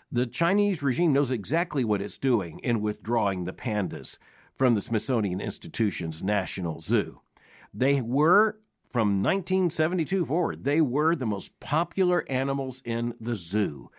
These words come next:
They became symbols of the zoo and symbols of a warming relationship between the United States and China.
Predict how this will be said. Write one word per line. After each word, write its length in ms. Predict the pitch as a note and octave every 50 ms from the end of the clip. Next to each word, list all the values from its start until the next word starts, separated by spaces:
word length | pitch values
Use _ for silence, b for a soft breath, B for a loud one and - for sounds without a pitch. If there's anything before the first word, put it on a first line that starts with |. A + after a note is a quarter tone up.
| B B B B B B
They 100 | - B2
became 400 | C3+ C#3+ - - D3+ D3+ D3+ C#3+
symbols 680 | - - - - F#3+ G#3+ A3 G3 D#3 - F#2 F3 D#3+ - -
of 280 | - A#2 - F#2+ E3 - - -
the 180 | G2+ G2 G2
zoo 480 | E2+ D#2+ F#2+ G2+ G2+ A#2+ D3+ F3 F3 -
and 220 | B2+ A#2+ G#2+ G#2+ G#2+
symbols 640 | - - - F3 G#3+ A3+ F3+ B2+ G#2 A#2+ C#3+ A#2+
of 180 | - B2 A#2 B2
a 80 | B2
warming 520 | A#2+ A2+ A2 B2+ D#3 F3 F#3+ G#3 G3+ G3 G3
relationship 920 | F3+ D#3 D#3+ D3 D3 D3+ D3+ - C3+ A#2 G#2 - A2 A2+ - - _ b b b b b b b b
between 580 | C#3 C3+ C3 - D3 C#3+ C#3 C3+ C3+ C3 C3+ - -
the 80 | C3
United 360 | B2+ C3 B2 A#2 A2+ A#2 B2+
States 400 | A#2+ - A#2 G2+ F#2+ G2 - - -
and 420 | - A2+ G2 F#2 F#2+ F#2 - _
China. 600 | - - - - D#3 C#3+ C#3 C3 G#2+ E2 - -